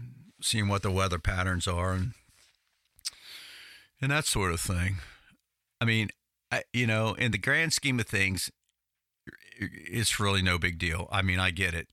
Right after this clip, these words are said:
for, you know, for most cruising sailors. Uh, but for us here on the bay, it, that have not been outside the bay on a sailing vessel, um, that's a pretty big deal. I mean, it's, it's your first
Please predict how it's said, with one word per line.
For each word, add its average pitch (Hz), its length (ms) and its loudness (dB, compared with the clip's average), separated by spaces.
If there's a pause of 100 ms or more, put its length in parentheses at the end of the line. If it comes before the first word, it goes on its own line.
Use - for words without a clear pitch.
(680)
for, 92 440 -2 (800)
you 101 200 0
know, 92 140 2
for 104 140 -2
most 92 260 2
cruising 95 420 0
sailors. 80 560 -4 (800)
Uh, 98 420 0 (220)
but 104 600 2
for 98 500 0 (260)
us 131 200 2
here 143 120 2
on 123 120 2
the 107 60 0
bay, 95 360 2
it, 92 340 -2 (220)
that 92 280 0
have 98 200 2
not 101 240 2
been 92 160 0
outside 87 440 -2
the 80 60 -2
bay 85 360 -2 (140)
on 90 200 0
a - 20 -2
sailing 90 600 0 (420)
vessel, 82 360 0 (600)
um, 107 400 0
that's - 220 -4
a - 40 -2
pretty 151 240 0
big 120 200 -2
deal. 90 320 0 (280)
I 107 100 0
mean, 101 200 2
it's, 101 300 0
it's 110 260 0
your 98 80 0
first - 480 -2